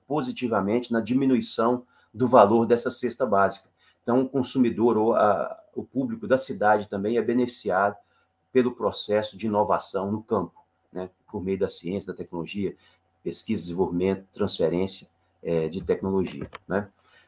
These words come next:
Ter a questão de geração de emprego e renda, então, é no setor primário de insumos, no campo, na indústria, no atacado, no varejo. Então, a, a agropecuária tem essa importância, é, é, social também importante na geração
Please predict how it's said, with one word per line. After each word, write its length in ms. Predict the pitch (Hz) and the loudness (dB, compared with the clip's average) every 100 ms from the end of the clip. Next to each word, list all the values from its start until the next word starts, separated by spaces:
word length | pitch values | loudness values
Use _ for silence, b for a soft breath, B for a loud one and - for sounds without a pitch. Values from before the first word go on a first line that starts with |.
| b _ _ | b _ _
Ter 140 | 170 151 | 8 8
a 80 | |
questão 460 | - - 143 131 143 | 8 0 -4 2 2
de 120 | 120 | 4
geração 480 | 113 131 110 - 123 | 6 8 8 6 4
de 120 | 110 | 4
emprego 360 | 113 113 123 113 | 2 4 4 4
e 40 | |
renda, 440 | 107 113 135 127 - _ _ _ _ _ _ _ 98 | 2 4 2 0 -4 _ _ _ _ _ _ _ -8
então, 260 | 87 110 | -2 2
é 60 | 110 | 2
no 100 | 113 | 2
setor 360 | - - 104 | 0 0 -2
primário 460 | - 95 95 107 98 | -2 0 2 2 0
de 80 | 87 | -4
insumos, 540 | 85 - 123 117 90 | -6 -4 0 0 -2
no 100 | 87 | -8
campo, 500 | 87 117 123 - 85 - _ _ | -4 0 0 0 -10 -16 _ _
na 120 | 104 | 0
indústria, 720 | 95 85 123 123 - 92 82 - _ - | 0 2 2 2 0 -4 -4 -6 _ -8
no 60 | 95 | -4
atacado, 580 | 92 85 - 110 104 95 | 0 -2 2 4 4 2
no 100 | 92 | 0
varejo. 640 | 87 82 107 104 85 85 _ _ _ - | 0 2 2 2 -2 -8 _ _ _ -6
Então, 180 | 98 | 0
a, 80 | 104 | 2
a 240 | 107 - 104 | 2 2 0
agropecuária 640 | 104 101 101 95 95 98 | 2 0 -2 2 2 2
tem 120 | 101 | -2
essa 160 | 95 98 | -4 -8
importância, 720 | 98 85 90 90 - 87 - - | -8 -8 -8 -10 -6 -8 -8 -10
é, 60 | |
é, 340 | - 85 82 - - | -8 -8 -8 -12 -14
social 480 | - 104 - 90 87 | -12 -10 -4 -4 -2
também 240 | 87 90 | -4 -4
importante 680 | 87 82 - 90 92 - 90 | -4 -6 -6 -8 -8 -8 -2
na 220 | 98 101 | 0 2
geração 600 | 104 90 - 98 95 | 2 0 -2 -4 -4